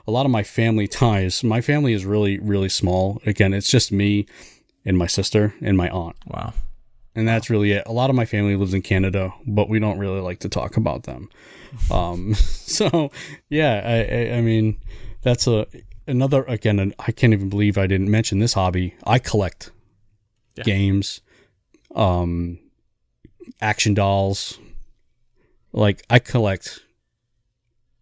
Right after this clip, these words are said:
Speaker 1: okay, I'll call 'em action figures. I collect everything. Uh, anything video game related, anything that reminds me of my past. Like,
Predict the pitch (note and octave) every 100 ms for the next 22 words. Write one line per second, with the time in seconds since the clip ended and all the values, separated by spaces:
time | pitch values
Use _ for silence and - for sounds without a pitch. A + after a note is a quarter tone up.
0 | _ - A2 - A2 G2+ A#2 G#2+ F#2+ -
1 | G2 - F2 D#2+ D#2+ - - - - -
2 | B2+ - A#2+ G2 F2+ E2 - F2 - -
3 | G#2+ G2+ D#3 F#3 F3 C3 A#2+ A#2 A2+ A2+
4 | G#2+ G#2+ G#2 B2 C3+ C#3 A#2 A2+ G#2+ G#2
5 | G#2+ A2 G#2 G2 G2 - G2+ G2+ G2 -
6 | - - - - A2